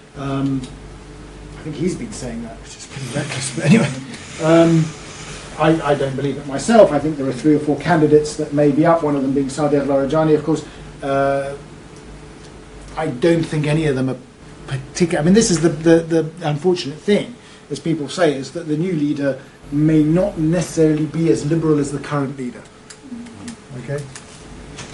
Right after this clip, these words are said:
Now, what, one of the more interesting things about that, of course, is that any new leader would have to take time to consolidate their position.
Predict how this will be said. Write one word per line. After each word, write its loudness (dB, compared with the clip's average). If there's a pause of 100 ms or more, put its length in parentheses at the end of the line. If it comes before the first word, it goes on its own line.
(240)
Now, 4 (400)
what, 6
one 4
of 2
the -2
more 2
interesting -2
things 4
about 2
that, -8
of -16
course, -4
is -6
that -4
any -2
new -2
leader 0 (380)
would 0
have -4
to -10
take -2
time 0
to -6
consolidate -6
their -12
position. -14